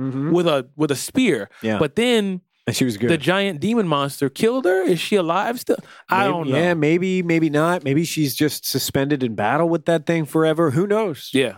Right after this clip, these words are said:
Speaker 1: Maybe some of her power comes from Asgard.
Speaker 2: Don't worry. As long as the foundation's still around, it'll
Speaker 1: <laughs>
Speaker 2: still go. No, the foundation's gone now. It's over. <laughs>
Speaker 1: Ah, Korg. You've been like, "My
Speaker 2: Yeah.
Speaker 1: man's trying to get people's spirits lifted."
Speaker 2: Yeah.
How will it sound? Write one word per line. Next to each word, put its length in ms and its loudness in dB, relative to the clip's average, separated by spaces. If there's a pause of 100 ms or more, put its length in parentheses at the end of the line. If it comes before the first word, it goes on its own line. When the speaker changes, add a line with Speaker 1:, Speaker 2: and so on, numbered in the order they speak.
Speaker 1:
Maybe 240 2
some 180 -2
of 100 0
her 80 0
power 360 0
comes 420 -4
from 260 0
Asgard. 640 -2 (140)
Speaker 2:
Don't 160 2
worry. 240 0
As 60 -10
long 240 0
as 60 -6
the 60 -16
foundation's 540 -2
still 200 0
around, 200 0 (140)
it'll 160 2
Speaker 1:
<laughs> 80 -4
Speaker 2:
still 100 0
go. 180 -2 (300)
No, 140 2
the 120 -4
foundation's 520 -2
gone 180 -2
now. 180 -2
It's 120 -6
over. 220 0 (120)
<laughs> 140 -18
Speaker 1:
Ah, 480 2 (360)
Korg. 520 2
You've 160 0
been 80 0
like, 200 2 (300)
"My 80 4
Speaker 2:
Yeah. 40 0
Speaker 1:
man's 440 0
trying 500 0
to 60 2
get 300 0
people's 320 -2
spirits 420 0
lifted." 340 0
Speaker 2:
Yeah. 220 0